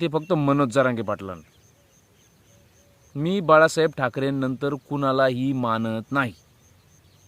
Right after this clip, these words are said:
जरांगे पाटील सोडून. त्याच्यामुळं मला या राजकारणाच्या गोष्टीत तुम्ही खेचू नका, व्हिडिओला वाईट कमेंट करू नका. तुम्ही वाईट कमेंट केल्यानं मला काही फरक पडत नाही,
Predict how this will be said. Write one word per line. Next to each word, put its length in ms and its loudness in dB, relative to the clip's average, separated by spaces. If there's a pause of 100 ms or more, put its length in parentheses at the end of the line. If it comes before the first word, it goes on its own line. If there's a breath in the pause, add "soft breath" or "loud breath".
(400)
जरांगे 360 -2
पाटील 380 -8
सोडून. 300 -6 (1000)
त्याच्यामुळं 340 2
मला 240 6
या 160 8
राजकारणाच्या 540 2
गोष्टीत 360 -2
तुम्ही 220 -4
खेचू 220 -8
नका, 240 -10 (1300)
व्हिडिओला 320 2
वाईट 320 4
कमेंट 300 0
करू 220 -2
नका. 280 -8 (1500)
तुम्ही 180 -2
वाईट 240 2
कमेंट 300 -2
केल्यानं 280 0
मला 300 4
काही 220 0
फरक 180 0
पडत 260 -4
नाही, 160 -8